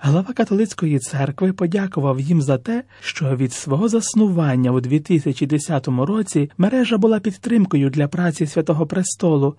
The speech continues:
адже її члени відзначаються любов'ю до церкви та співпрацюють з її місією у своїх країнах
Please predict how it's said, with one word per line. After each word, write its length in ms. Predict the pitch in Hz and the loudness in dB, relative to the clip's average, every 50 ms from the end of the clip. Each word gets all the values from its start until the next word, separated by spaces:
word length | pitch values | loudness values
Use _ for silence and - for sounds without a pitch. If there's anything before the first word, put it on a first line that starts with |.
| _ _ _ | _ _ _
адже 380 | - - 165 160 147 143 151 151 | -2 0 0 0 2 2 2 2
її 260 | 147 151 147 147 143 | 4 4 4 2 2
члени 380 | - - 220 247 247 214 190 | 0 -2 -2 0 2 2 4
відзначаються 720 | 160 156 147 147 175 170 170 - 220 214 202 185 - 180 | 4 4 2 2 -2 -4 -4 -2 0 2 2 2 2 0
любов'ю 400 | 165 165 156 156 170 151 170 156 | 0 0 2 0 0 0 2 2
до 100 | 147 160 | 2 2
церкви 540 | 156 - - 214 220 220 196 - 202 196 196 196 - | 0 0 -2 -4 -2 -2 -2 0 0 0 0 0 -2
та 140 | - 196 190 | -2 -2 -2
співпрацюють 960 | - - 196 190 185 - - 202 196 190 - 233 220 214 202 185 - 202 | 0 0 0 0 0 0 -2 -4 -4 -2 -2 -2 0 0 0 0 -2 -2
з 120 | 170 170 190 | -2 0 0
її 240 | 196 190 190 190 196 | 2 2 4 4 4
місією 680 | 220 254 254 254 - - 160 147 143 135 135 135 - - | 4 4 2 2 2 2 2 4 2 2 0 -4 -4 -4
у 120 | 185 156 | -4 -6
своїх 380 | - - 180 170 170 165 - - | -2 -2 0 2 2 2 0 0
країнах 680 | - - 156 143 139 165 220 220 180 151 143 - - | -2 0 0 0 2 2 2 2 2 2 0 -2 -10